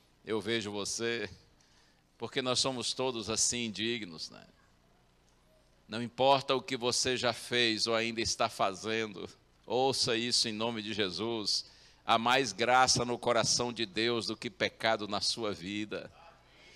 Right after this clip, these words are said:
E Deus tem prazer em perdoar o seu pecado. Tudo o que você precisa fazer é ter a humildade de admitir e clamar a Deus por sua misericórdia.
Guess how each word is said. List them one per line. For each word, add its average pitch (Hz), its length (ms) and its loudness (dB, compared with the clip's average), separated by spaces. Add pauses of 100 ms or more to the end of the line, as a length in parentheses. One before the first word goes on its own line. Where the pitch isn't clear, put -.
(220)
E 131 120 0
Deus 139 280 4
tem 139 180 0
prazer 123 420 2
em 117 100 0
perdoar 110 400 2
o 104 80 2
seu - 180 2
pecado. 98 680 -2 (720)
Tudo 151 220 2
o 135 40 2
que 147 120 -4
você 139 260 2
precisa 135 460 2
fazer 127 480 2
é 135 80 4
ter - 140 2
a 139 40 6
humildade 127 680 2
de 113 120 0
admitir 117 1000 -2 (420)
e 123 60 -6
clamar 131 540 2
a 127 80 6
Deus 120 400 2
por 113 160 -6
sua 123 220 0
misericórdia. 107 960 0